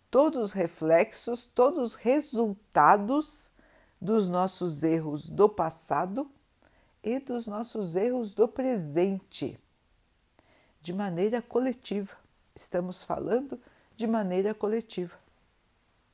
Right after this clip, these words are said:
Cada um tem os seus erros para resgatar.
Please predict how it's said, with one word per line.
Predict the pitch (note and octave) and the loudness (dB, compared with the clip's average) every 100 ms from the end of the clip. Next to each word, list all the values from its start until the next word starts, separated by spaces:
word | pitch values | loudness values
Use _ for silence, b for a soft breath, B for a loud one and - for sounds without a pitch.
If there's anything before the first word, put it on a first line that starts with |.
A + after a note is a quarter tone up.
| _ _ _ _ _ _ _ _ _ _ _ _ _ _ _ b b b b b | _ _ _ _ _ _ _ _ _ _ _ _ _ _ _ b b b b b
Cada | - F3+ D#3+ E3 | 0 4 6 4
um | B3 | 4
tem | C4 A#3 | 2 0
os | A#3 | 0
seus | A3+ F#3+ D#3 | 0 0 2
erros | E3+ G3 D#3+ - | 2 2 0 0
para | D3+ C#3+ | 0 2
resgatar. | C#3+ C#3 - A#2 - - | 0 -2 -4 -6 -6 -8